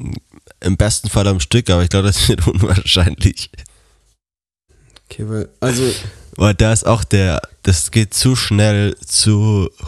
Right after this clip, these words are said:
Speaker 1: hoch.
Speaker 2: Genau, ich wollte gerade sagen, genau, so schnell trainiert sich dein Körper ja nicht darauf.
Speaker 1: Weil ich bin halt jetzt heute bei zehn,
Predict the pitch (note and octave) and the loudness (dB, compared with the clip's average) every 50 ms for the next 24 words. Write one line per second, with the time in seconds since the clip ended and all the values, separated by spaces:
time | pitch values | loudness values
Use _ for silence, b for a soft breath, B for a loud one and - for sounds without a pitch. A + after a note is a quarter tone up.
0 | - - F2+ F2 D2+ C2 B1+ - - _ _ _ _ _ _ _ _ _ _ _ | -2 0 2 2 2 0 -4 -8 -14 _ _ _ _ _ _ _ _ _ _ _
1 | _ _ _ _ _ - C#3+ C#3+ C#3 B2 B2 A#2+ C#3+ C#3 B2 - C3+ C#3+ A#2+ - | _ _ _ _ _ -4 -2 0 0 0 0 0 0 -2 -2 0 -2 -2 0 2
2 | D#3 D3 B2+ A#2 A2+ A2+ A2+ A2+ A2 G2 F2+ F#2 F#2 A#2 C3 C3 - C3+ B2 A#2+ | 0 0 0 0 -2 -2 -2 0 -2 -2 -2 -4 -4 -4 -4 -4 -2 -2 0 -2
3 | A#2+ - _ _ - - - C3 C3 B2 - - A2+ G#2+ - - G#2+ G#2 G2 - | -2 -4 _ _ -14 -8 -2 0 0 0 -2 -4 -6 -6 -4 -4 -4 -4 -4 -4
4 | - G#2+ G2+ - G#2 G2+ G#2 G2+ G2+ G#2 G#2+ G#2+ - F2+ E2 F#2+ G#2 G#2+ A2 G2+ | -6 -6 -4 -4 -4 -2 -2 -2 -2 -2 -4 -4 -8 -8 -6 -6 -6 -6 -2 0
5 | G2 G2+ F#2+ G#2+ G2 - A2+ G#2+ G#2 G2 G2+ A2 - - - A2 G2 A#2 - A2 | 2 2 2 2 0 2 0 0 0 0 0 -2 -2 0 0 2 0 2 0 -2
6 | F2+ G2 F2+ F2 - - - - A2 A2+ B2+ C#3 E3 F3+ D#3+ | 0 0 0 0 0 0 0 2 2 2 0 -2 -4 -6 -10